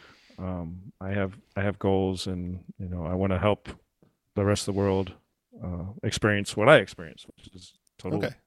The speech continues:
Speaker 1: freedom and, you know, no fear of, uh, not being able to eat and that kind of stuff. <laughs>
Speaker 2: Yeah,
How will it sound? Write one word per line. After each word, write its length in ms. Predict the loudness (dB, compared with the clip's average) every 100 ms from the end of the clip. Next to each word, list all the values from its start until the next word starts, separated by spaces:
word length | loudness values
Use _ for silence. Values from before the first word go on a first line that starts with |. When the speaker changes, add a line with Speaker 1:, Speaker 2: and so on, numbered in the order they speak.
| _
Speaker 1:
freedom 420 | -10 -6 -4 -4
and, 180 | -6 -10 -18 -14 -14 -14 _ _ -10
you 100 | -6
know, 240 | -4 -6 -10 _
no 240 | 0 2 2
fear 580 | 0 0 2 0 -2 -8 -10
of, 260 | -4 -4 -6 -12 -20 _ _ _ -12
uh, 200 | -10 -8 -10
not 240 | -8 -8 -4
being 180 | -4 -2
able 160 | -2
to 220 | -2 -2 -6 _ -20 -18 -14 -14 2 6
eat 240 | 8 6 -6
and 140 | -8
that 140 | -6 -8 _
kind 180 | -4 -4
of 60 |
stuff. 520 | -2 2 2 0 0 4
<laughs> 40 | 4 4 -4 -8 -14 0
Speaker 2:
Yeah, 140 | 0